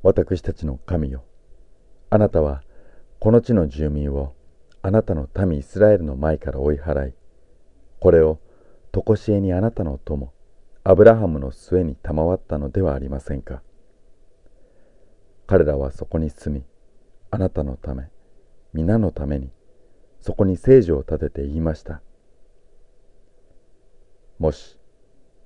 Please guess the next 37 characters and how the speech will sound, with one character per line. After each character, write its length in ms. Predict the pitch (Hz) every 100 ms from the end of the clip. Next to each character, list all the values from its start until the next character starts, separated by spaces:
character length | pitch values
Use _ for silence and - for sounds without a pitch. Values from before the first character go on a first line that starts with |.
| _ -
剣、 440 | 80 73 71 69 _ - - _ - _ -
裁 180 | - 87 76
き、 220 | - - - - - - _ -
疫 320 | - - 85
病、 160 | 76 65 - - - _ - - -
飢 260 | - 120
饉 80 | 98
な 140 | 73 71
ど 100 | 80
の 240 | 65 67
災 300 | 76 71 71
い 20 |
が 220 | 71 69 - - - - - -
私 400 | 87 104 - 107
た 140 | - 90
ち 120 | -
に 80 | 69
襲 260 | 69 -
う 100 | 87
よ 160 | 90 95
う 20 |
な 100 | 69
こ 120 | -
と 120 | -
が 160 | 71 65
あ 40 |
れ 100 | 71
ば、 180 | 65 65 - _ - _ - - _ -
私 380 | 87 98 107 -
た 120 | 101
ち 120 | -
は 100 | 69
こ 180 | - 82
の 120 | 85
宮 240 | 80 78
の 100 | 80
前、 240 | 76 73